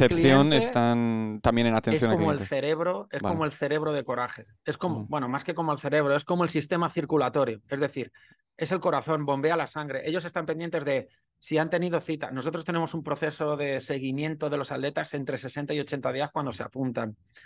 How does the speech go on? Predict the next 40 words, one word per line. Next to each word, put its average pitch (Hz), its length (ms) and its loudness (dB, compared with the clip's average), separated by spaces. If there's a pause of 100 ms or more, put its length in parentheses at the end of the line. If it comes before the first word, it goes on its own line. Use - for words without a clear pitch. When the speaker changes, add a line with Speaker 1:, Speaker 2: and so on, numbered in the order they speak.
(100)
Speaker 1:
Mm. 110 140 -8 (120)
Speaker 2:
de 127 160 -2
llamadas 131 360 0
telefónicas, 139 580 -2
ver 131 100 -2
si - 120 -8
están 139 200 -4
entrenando, 127 480 -2
reuniones 123 400 0
con 143 120 -2
los 127 80 -8
entrenadores, 123 520 -2
ver 127 100 -2
si 143 120 -8
les 127 160 -4
falta 131 240 -2
algo, 131 140 -2
etcétera. 120 340 -8 (140)
Entonces, - 360 -10
ellos 170 240 0
están 180 220 -2
atentos 170 340 0
de 151 80 0
que 123 140 -2
todo 151 180 2
el 160 80 0
proceso 147 420 -6
vaya 127 220 -2
si-, 123 320 -8
vaya 131 260 -2
siguiéndose, 120 640 -4
¿no? 127 220 -6 (240)
Speaker 1:
Ujú. 113 240 -6 (140)
Speaker 2:
Al 135 160 0
final 170 500 2
se 175 140 -2
han 165 100 0
ideado 170 460 0
tantos 156 320 -2
procesos 170 720 -4